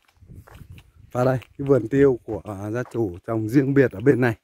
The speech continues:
Và có một số trụ tiêu ở trên cái vườn trên nhà nữa. Còn ở đây, cái,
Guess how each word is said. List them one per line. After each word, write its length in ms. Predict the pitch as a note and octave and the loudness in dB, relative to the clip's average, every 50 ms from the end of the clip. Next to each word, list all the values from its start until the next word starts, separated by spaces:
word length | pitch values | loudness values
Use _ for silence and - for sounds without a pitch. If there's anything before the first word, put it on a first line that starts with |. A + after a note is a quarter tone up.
| _ _ _ _ _ _ _ _ _ _ _ | _ _ _ _ _ _ _ _ _ _ _
Và 120 | A2+ A2 | -10 -10
có 160 | - - G#2 | -10 -10 -8
một 140 | B2 D3+ C#3+ | -8 -8 -8
số 200 | - - C3+ C#3 | -6 -6 -6 -4
trụ 160 | C#3+ - D3 B2 - | -4 -4 -6 -4 -2
tiêu 220 | C#3+ C#3 C#3 B2+ | 0 0 0 0
ở 60 | A2 - | -2 -4
trên 200 | - C3+ C3 B2+ | -4 -4 -4 -4
cái 80 | B2 C#3+ | -6 -4
vườn 200 | C3+ C3+ A#2+ A2 | -4 -4 -4 -2
trên 200 | - C3+ B2+ B2+ | -2 -4 -2 -2
nhà 220 | C3 B2 G#2+ G#2 | -2 -2 -2 -2
nữa. 160 | G#2 A#2 C3+ C3+ - _ _ _ _ _ _ _ _ _ _ | -4 -4 -6 -8 -10 _ _ _ _ _ _ _ _ _ _
Còn 200 | - A2 A2 A2 | -4 -2 0 2
ở 120 | A2+ A2 A#2+ | 2 2 2
đây, 180 | C3 C3 A#2+ - - - | 2 0 -2 -4 -6 -6
cái, 280 | C#3 C3 B2+ D3+ D#3 | -6 0 2 2 2